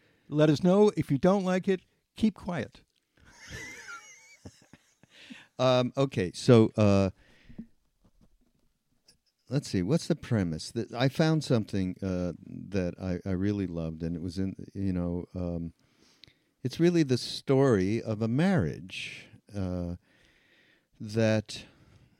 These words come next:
Speaker 2: had a traumatic event.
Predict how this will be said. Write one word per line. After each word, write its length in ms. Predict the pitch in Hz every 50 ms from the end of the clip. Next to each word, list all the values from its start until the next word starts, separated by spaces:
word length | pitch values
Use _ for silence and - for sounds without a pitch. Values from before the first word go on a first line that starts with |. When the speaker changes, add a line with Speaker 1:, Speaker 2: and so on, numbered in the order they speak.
| _ _ _ _ _ _ _ _ _ _ _ _ _ _ _ - - - _ _ -
Speaker 2:
had 460 | - - 120 127 127 127 127 123 - -
a 120 | 113 110 110
traumatic 920 | - - - - 123 110 101 107 117 123 131 135 135 143 135 - - - - - _ _ _ _ _ _ -
event. 540 | 110 101 87 98 90 76 62 - - -